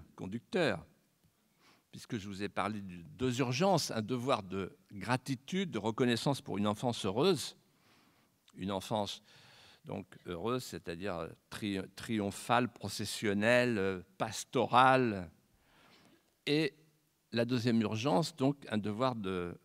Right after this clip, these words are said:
réparation, réparation de l'injustice. Pour cette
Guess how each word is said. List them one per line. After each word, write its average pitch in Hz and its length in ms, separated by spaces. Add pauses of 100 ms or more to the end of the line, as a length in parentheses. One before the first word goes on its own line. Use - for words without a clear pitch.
(560)
réparation, 107 800 (220)
réparation 139 600
de 120 60
l'injustice. 104 720 (1500)
Pour 156 200
cette 156 200